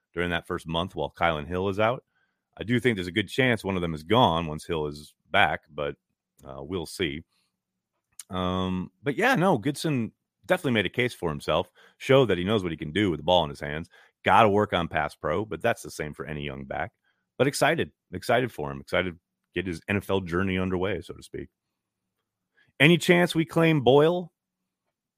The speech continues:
No, not really. But, uh, you know, as Han Solo said, "Never tell me the odds." Sad to see Ty Summers go.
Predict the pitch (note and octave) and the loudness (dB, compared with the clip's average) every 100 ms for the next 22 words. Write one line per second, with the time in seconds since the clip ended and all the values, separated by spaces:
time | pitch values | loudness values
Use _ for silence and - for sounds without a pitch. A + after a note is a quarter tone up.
0 | _ _ _ _ _ _ _ _ _ _ | _ _ _ _ _ _ _ _ _ _
1 | _ _ _ D#2 D2+ D2 C#2+ D2+ D2+ D2 | _ _ _ -12 -8 -6 -6 -4 -6 -4
2 | D2+ C#2 D2 _ G#2 B2+ D3+ D#3 D3+ D3+ | -4 -4 -6 _ 6 8 8 8 6 4
3 | E3 C3+ C3+ D3 C#3 D3 C#3 D#3 G2+ E2+ | 4 4 4 2 4 2 2 2 0 -2
4 | _ - F#2+ G2+ A2 A2+ A2 A2 D#2+ E2 | _ -8 -8 -2 0 0 0 0 0 -6
5 | _ _ _ _ _ _ _ _ _ _ | _ _ _ _ _ _ _ _ _ _
6 | _ _ _ _ _ - D#3 F3+ D#3+ D4+ | _ _ _ _ _ 6 8 8 6 6
7 | D4 A3 F#3+ F#3 G3 G#3 G#3 A3 A#3 A#3+ | 6 4 2 4 4 4 0 2 2 2